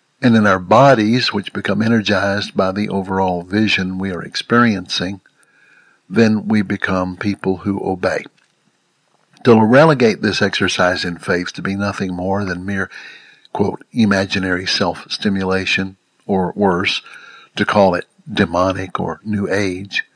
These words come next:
is a religious trick of the enemy to cut us off from the most powerful tool God gave us, a holy imagination. And doing this to our prayer life results in such a dry experience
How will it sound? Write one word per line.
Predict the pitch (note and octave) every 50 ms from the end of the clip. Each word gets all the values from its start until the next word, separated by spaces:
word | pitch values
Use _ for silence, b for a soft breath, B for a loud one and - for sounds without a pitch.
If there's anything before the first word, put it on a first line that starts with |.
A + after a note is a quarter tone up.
| b b b b b b b b b b b b b b _
is | - A#2+ B2 A2
a | A#2 A#2+
religious | A#2 A2+ A2+ C3+ D#3 D3+ C3+ G#2+ -
trick | - - B2 A2+ G#2+ -
of | G#2+ G2
the | F#2 G2 G2 G#2
enemy | A2 A2 G#2 F#2+ F2+ F#2 F#2+ G2 - _ -
to | - -
cut | - - - C3 C3 C3
us | C#3+ C3+ - -
off | - G2+ G2 G2 F#2+ - - -
from | - - - G2 G2
the | F#2+
most | F#2+ F#2 F2+ - - -
powerful | - - A2 A#2 C3+ D3+ - - B2+ A2+
tool | - - - G2+ F#2+ F2+ F#2+ F#2+ -
God | - F#2 F2+ F2+ F#2 G2
gave | G2+ A2+ A#2 B2+ A#2+ -
us, | F2+ E2 - - - B B B B B B B B B
a | A2 G#2
holy | - G#2 G#2 G2+ G2+
imagination. | G2 F#2 F#2 F#2 F#2 F2+ F#2+ F2+ G#2 A2 A#2 G#2+ - - - - _ _ _ B B B B B B B B
And | B A2+ A2
doing | C3+ C#3+ C3+ A#2+ A2
this | G#2 G2+ G2 F#2+ -
to | - - A2 F#2+
our | F2+ F2+
prayer | F2+ - - - - C#3+ D3+ D3+ C#3
life | G#2 F2+ E2+ F2+ F#2 G2+ F#2+ - -
results | F#2+ G2 F#2+ F#2 G2 G2 F#2+ G#2 G#2+ - - - - - -
in | - G#2 F#2+ F2
such | - - - F#2 - -
a | F2
dry | E2 - - F#2+ F#2+ G2 G#2 A2
experience | G2+ - - - - - F#2 F2 E2+ F2+ F#2 G2+ G2 -